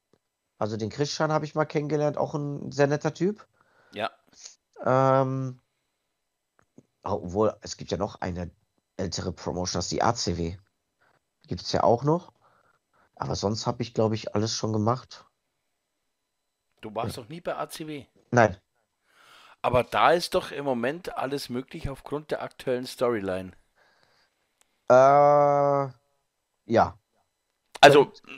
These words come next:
Speaker 2: ich weiß nicht, wie sehr du's verfolgst. Ich verfolg's A C W sehr.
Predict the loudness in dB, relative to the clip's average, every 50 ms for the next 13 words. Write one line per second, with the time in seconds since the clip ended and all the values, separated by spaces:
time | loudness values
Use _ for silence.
0 | -14 _ -4 -4 6 10 12 12 12 10 4 -2 -4 -4 2 6 8 8 8 6
1 | 4 2 2 6 8 8 8 8 4 0 -4 -6 0 2 0 2 6 6 4 4
2 | 4 -2 -10 -6 2 4 4 4 4 0 -4 -4 -4 -4 -2 0 4 4 4 4